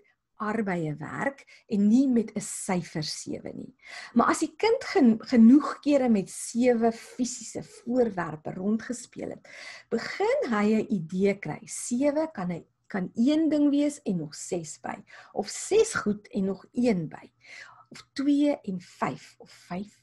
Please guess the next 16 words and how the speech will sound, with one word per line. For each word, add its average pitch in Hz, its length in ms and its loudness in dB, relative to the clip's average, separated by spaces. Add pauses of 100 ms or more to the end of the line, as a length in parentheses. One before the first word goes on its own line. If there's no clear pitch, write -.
en 226 280 -4
twee, 349 420 -4
of 240 160 -6 (100)
drie 175 360 -6
en 220 200 0
vier 220 540 -2
en 220 180 0
vier 160 440 -10
en 196 240 -4
drie. 262 320 0 (320)
En 262 120 6
daar 277 180 8
het 440 100 4
ons 466 140 6
eintlik 262 280 2
nou 247 240 2